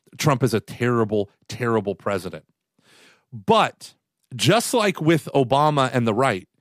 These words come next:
there is so much manufactured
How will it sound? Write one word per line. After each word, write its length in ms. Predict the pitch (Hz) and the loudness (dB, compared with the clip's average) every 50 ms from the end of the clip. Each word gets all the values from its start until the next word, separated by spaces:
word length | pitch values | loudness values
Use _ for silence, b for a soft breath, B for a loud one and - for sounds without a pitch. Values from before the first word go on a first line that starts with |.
| _ _ _ _ _ _ _ _ _ | _ _ _ _ _ _ _ _ _
there 220 | - 139 156 175 185 | 0 2 2 4 4
is 220 | 165 165 147 120 | 4 2 2 2
so 460 | - - - - - - 180 165 175 202 | 0 -4 -6 -4 -2 0 2 2 2 2
much 440 | 202 175 170 170 160 - - - - _ 113 | 2 2 2 0 0 -2 -4 -6 -8 _ -8
manufactured 1600 | 113 113 113 120 131 143 160 165 160 156 143 135 123 - - - - 139 135 - - - - - - 123 98 92 90 87 - _ | -6 -4 0 2 2 2 2 2 2 2 2 0 0 -2 -4 -2 -2 0 0 -2 -4 -6 -6 -4 -2 -2 -2 -4 -6 -8 -12 _